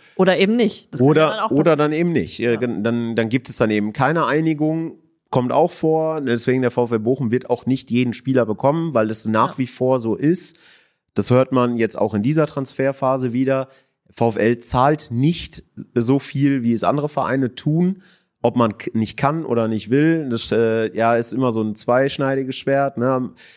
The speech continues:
Speaker 2: Auf der einen Seite ist das Geld nicht im Überfluss da, auf der anderen Seite will man sich auch die Gehalts- und Kaderstruktur nicht versauen, auf gut Deutsch gesagt.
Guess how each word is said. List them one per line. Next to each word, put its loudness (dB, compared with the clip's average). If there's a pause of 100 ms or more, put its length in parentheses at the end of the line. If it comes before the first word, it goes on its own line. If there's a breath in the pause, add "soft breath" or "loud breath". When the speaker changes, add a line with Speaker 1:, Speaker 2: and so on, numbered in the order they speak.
(120)
Speaker 2:
Auf 0
der 4
einen 4
Seite 2
ist -2
das 0
Geld 0
nicht -2
im 0
Überfluss -2
da, 4
auf -2
der 2
anderen 0
Seite 0
will 0
man 2
sich -6
auch 0
die -6
Gehalts- 2
und -2
Kaderstruktur -2
nicht -6
versauen, 0
auf -6
gut -4
Deutsch -2
gesagt. -2